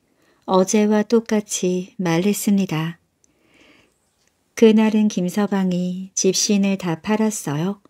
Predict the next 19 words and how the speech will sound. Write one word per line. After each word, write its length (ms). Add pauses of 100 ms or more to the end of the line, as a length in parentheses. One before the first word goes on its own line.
(560)
그래서 440
집신 520
판 240
돈으로 680 (120)
양식거리도 880
사고 440 (520)
고등어 580
자반도 600
사고 460 (480)
따로 520
서푼을 680
들여 520 (140)
개다리도 640
하나 260
샀지요. 640 (640)
그걸 440
들고 640 (100)
지고 440
돌아오는데 920